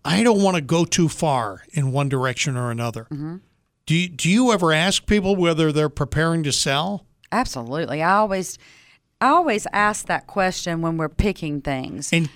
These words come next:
Speaker 1: and can you help me or anybody prep the house for that sale?
Speaker 2: Absolutely.
Speaker 1: 'Cause I don't know, I don't know whether the color I'm picking out is gonna be sellable or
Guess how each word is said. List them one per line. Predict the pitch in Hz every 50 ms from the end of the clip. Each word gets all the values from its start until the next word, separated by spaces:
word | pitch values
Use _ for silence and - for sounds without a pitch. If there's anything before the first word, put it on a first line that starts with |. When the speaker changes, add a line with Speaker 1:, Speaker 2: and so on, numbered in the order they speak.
| - 320
Speaker 1:
and | 285 175 156 147 -
can | - - - 214 254 254 247
you | 233 220 220 214 202 175
help | - - - 220 214 196 185 - - - - _ _ _ -
me | 156 151 156 151 139 127 117 123 165 202
or | 277 - 151 160 - -
anybody | 170 175 190 185 160 123 123 113 113 117 127 139 - _ _ _ _ _ _ _ -
prep | - - - 240 247 208 - - -
the | - 170 160 147 123
house | 107 147 143 120 110 101 - - - - - _ _ _ _ _ _ _ _ -
for | - - - 160 160 156
that | 127 135 131 117 - -
sale? | - - 185 156 139 113 98 - _ _ _ -
Speaker 2:
Absolutely. | - 196 208 - - 151 147 170
Speaker 1:
'Cause | 165 135
I | 180 208 247 269
don't | 269 254 208 190 180
know, | 170 160 160 156 160 - -
I | - 156 185 220
don't | 240 240 220
know | 185 180 165
whether | 160 165 156 147 147
the | 135 143 135
color | - - 190 190 180 170 156
I'm | 151 135
picking | - - 175 - - 160 143 139 143
out | 160 170 156 123 123 - _ - _ _ _ _ _ _ _ _
is | - 147 135 -
gonna | - 190 180 170
be | 151 135 135
sellable | 123 - - - - 196 202 190 160 143 107 - 101 - _ _ _ _ _ _ _ _ -
or | 147 131 127